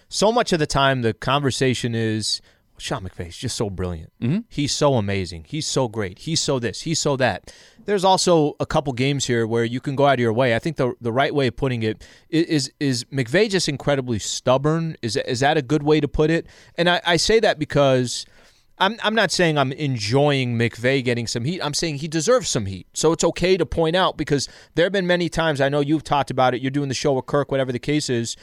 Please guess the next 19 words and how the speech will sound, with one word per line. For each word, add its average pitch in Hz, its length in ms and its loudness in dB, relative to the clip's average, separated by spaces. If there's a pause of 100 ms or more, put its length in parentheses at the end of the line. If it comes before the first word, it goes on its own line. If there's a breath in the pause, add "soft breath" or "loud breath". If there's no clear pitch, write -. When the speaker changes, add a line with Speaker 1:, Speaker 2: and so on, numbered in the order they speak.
(300 loud breath)
Speaker 1:
you 147 100 0
guys 170 220 2
praise 147 560 2
one 127 120 -2
of 120 100 -4
the 120 80 -4
best 135 260 0
coaches 131 460 -2
in 135 180 -6
the 139 140 -2
N 127 120 0
F 113 160 -4
L. 113 220 2
Speaker 2:
Sure. 139 200 -2 (600 soft breath)
Speaker 1:
These 185 200 2
are 175 40 2
two 202 240 -4
straight 175 380 0
weeks 143 540 0